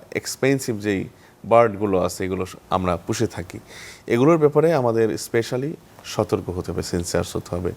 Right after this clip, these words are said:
আপনার অবহেলার কারণে আপনি তাকে খেতে দেন নাই, অভুক্ত, সে কষ্ট পাচ্ছে, মনে রাখবেন, অবশ্যই আপনার আমলনামার মধ্যে আকবরুল কাবাইর,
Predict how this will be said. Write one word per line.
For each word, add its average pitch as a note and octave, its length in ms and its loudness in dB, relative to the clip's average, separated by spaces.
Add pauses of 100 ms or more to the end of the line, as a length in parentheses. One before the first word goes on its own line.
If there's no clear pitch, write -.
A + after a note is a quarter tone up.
(340)
আপনার B2+ 340 2
অবহেলার B2+ 440 4
কারণে G2 360 2
আপনি G2 260 0
তাকে G2+ 160 0
খেতে B2 280 -4
দেন G2 140 0
নাই, F2+ 160 -4
অভুক্ত, A2 380 -2
সে A2 160 -8
কষ্ট - 260 0
পাচ্ছে, G2+ 320 -2
মনে G#2+ 180 0
রাখবেন, F#2 300 0 (420)
অবশ্যই A#2 380 0
আপনার G#2 200 0
আমলনামার G2 480 0
মধ্যে F2+ 320 -6
আকবরুল F2+ 400 -4 (100)
কাবাইর, F#2 400 0